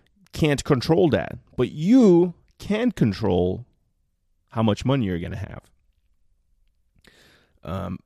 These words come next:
I don't know, for those of you that don't know, I know I did a live stream on this, but I recently quit my job in March of, of twenty twenty-one to kind of become a full s-, full-time YouTuber and become self-employed, do the podcasting, uh, really run my financial coaching business, uh, ramp that up, and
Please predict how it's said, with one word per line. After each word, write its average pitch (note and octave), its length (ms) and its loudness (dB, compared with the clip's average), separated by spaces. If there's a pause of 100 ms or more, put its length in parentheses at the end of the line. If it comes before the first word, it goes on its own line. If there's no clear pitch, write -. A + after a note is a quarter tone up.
(120)
I A#2 60 -4
don't C3 100 6
know, C3 100 6
for G#2+ 140 -6
those A2+ 240 2
of G2+ 100 -2
you G2+ 120 2
that F2+ 140 -4
don't F#2 280 0
know, F#2+ 420 0 (680)
I F2+ 60 -8
know F2+ 140 -4
I F2 80 -4
did F2 160 -4
a E2 80 -4
live F#2+ 280 -4
stream F2 220 -8
on E2+ 100 -4
this, F2 180 -4
but F2+ 180 -2
I F2 120 2
recently G2+ 420 2
quit - 200 -4
my F2 140 -4
job E2+ 340 -6
in E2+ 300 -2
March F#2 360 0
of, F2+ 260 -12 (640)
of - 200 -12
twenty F2 280 -2
twenty-one F2+ 720 -2 (160)
to F2+ 420 -2 (800)
kind D#3 160 0
of A#2 140 0
become C3+ 380 0
a F#2 140 -2
full C3 360 -2
s-, - 260 -8 (220)
full-time B2+ 500 0
YouTuber C3+ 580 6
and A2+ 140 0
become A2 260 0
self-employed, A#2 680 2
do G#2 100 2
the G2+ 100 -4
podcasting, G#2 920 -2
uh, F2+ 80 -2
really G2 420 2
run F#2+ 240 2
my F2+ 140 -4
financial F#2+ 420 -2
coaching G2+ 420 0
business, F#2+ 520 -2
uh, F2 420 -2
ramp F#2 320 -2
that F#2+ 220 -2
up, F#2 220 -2
and F#2 200 -4